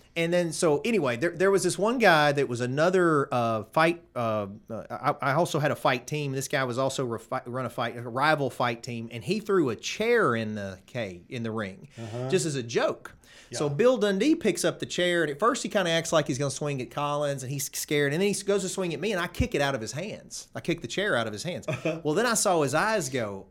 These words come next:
Speaker 1: and he realized I knew something. So
Speaker 2: Right.
Speaker 1: and the crowd, of course, exploded when that happened.
Speaker 2: Mm-hmm.
Speaker 1: So he goes, "Do it again, do it again."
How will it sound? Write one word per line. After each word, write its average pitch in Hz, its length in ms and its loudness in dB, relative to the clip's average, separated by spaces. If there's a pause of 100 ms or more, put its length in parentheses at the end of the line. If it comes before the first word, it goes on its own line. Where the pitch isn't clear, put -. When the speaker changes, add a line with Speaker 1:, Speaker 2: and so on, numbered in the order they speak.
(100)
Speaker 1:
and 131 100 -8
he 143 120 -4
realized 127 400 0
I 101 80 -6
knew 139 200 -6
something. - 440 -10 (240)
So 175 160 2
Speaker 2:
Right. 180 120 0
Speaker 1:
and 160 100 -2
the 151 60 0
crowd, 190 280 4
of 156 80 0
course, 143 300 -4 (160)
exploded 127 520 4
when 107 120 -6
that 101 120 -4
happened. 113 360 -8
Speaker 2:
Mm-hmm. 110 300 -12
Speaker 1:
So 156 140 -2
he 139 60 0
goes, 139 120 -4
"Do 208 200 -8
it 175 40 -6
again, 180 300 -8
do 185 160 -4
it 180 60 -2
again." 165 320 -8